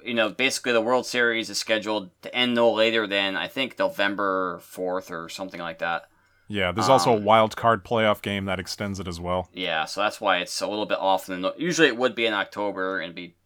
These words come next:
Speaker 1: done, but they extended it. Uh, that's
Speaker 2: Yeah.
Speaker 1: why it's going a bit later this time.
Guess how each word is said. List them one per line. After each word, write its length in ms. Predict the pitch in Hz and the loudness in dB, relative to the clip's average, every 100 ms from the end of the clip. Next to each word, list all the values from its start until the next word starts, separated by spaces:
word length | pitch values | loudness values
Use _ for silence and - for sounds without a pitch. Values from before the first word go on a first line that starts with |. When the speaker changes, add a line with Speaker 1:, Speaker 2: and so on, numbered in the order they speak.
| _ | _
Speaker 1:
done, 360 | 95 90 82 76 | -4 -4 -6 -8
but 240 | 76 73 | -10 -8
they 100 | 80 | -12
extended 420 | 80 - 85 80 | -12 -10 -10 -10
it. 180 | 80 - _ _ _ _ _ _ - | -14 -14 _ _ _ _ _ _ -14
Uh, 160 | 82 | -10
that's 120 | 80 98 | -6 -2
Speaker 2:
Yeah. 100 | 87 | -2
Speaker 1:
why 80 | |
it's 140 | - - | -2 -6
going 180 | 90 85 | -10 -10
a 40 | |
bit 140 | 80 | -10
later 260 | 87 90 82 | -8 -8 -8
this 180 | 82 - | -10 -10
time. 360 | 92 82 82 | -8 -8 -8